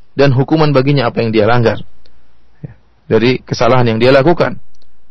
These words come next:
Kemudian orang-orang beriman berdoa kepada Allah Subhanahu wa taala sebagaimana dihikayahkan oleh Allah, "Rabbana la tu'akhidna in nasina aw akhtana." "Ya Rabb kami,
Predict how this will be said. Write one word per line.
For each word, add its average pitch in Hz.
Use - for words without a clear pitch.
Kemudian 147
orang-orang 123
beriman 160
berdoa 147
kepada 160
Allah 165
Subhanahu 156
wa 151
taala 175
sebagaimana 127
dihikayahkan 127
oleh 123
Allah, 139
"Rabbana 196
la 202
tu'akhidna 185
in 170
nasina 160
aw 110
akhtana." 117
"Ya 156
Rabb 170
kami, 175